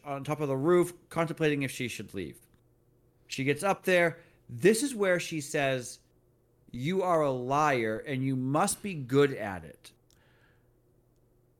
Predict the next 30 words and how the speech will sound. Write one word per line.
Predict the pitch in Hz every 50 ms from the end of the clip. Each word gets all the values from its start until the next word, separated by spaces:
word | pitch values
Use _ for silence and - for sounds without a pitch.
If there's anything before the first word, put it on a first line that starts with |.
| _ _ _ _ _ _ _ _ _ _ _ _ _ _ _ _ _ - -
Because | 139 135 135 - 160 151 -
he | 139 151 151 156 143
says, | 127 156 160 143
she | 127 143 165 151 - 170 170
goes, | 170 160 156 135 131
"You | 170 208
must | 220 233 226 - -
lie | 165 160 151 151 151
a | 151 147 131
lot | 123 120 120 120 117 104 98 - -
because | - 110 - - 127 123 110 101
you're | 117 120 113
really | 107 101 98 113 135 147 147 143 139
good | 120 101 104 120 117 107
at | 104 95 87 85
it." | 82 82 - - - - - - _ _ _ -
And | - 143 147
the | 156 160 170
only | 170 190 202 233 240 214
reason | 190 196 196 180 170 165 147 135
why | 135 131 131 131
she | 131 - - 160 139
can't | - - 156 139 127 123 -
tell | - - 190 247 302 302
that | 240 190 147 - -
he's | 123 131 131 117 113
not | 120 113 113 - 110
lying | 104 101 101 104 110 117
is | 117 107
because | - 117 110 - 113 110 107 107 101 98 -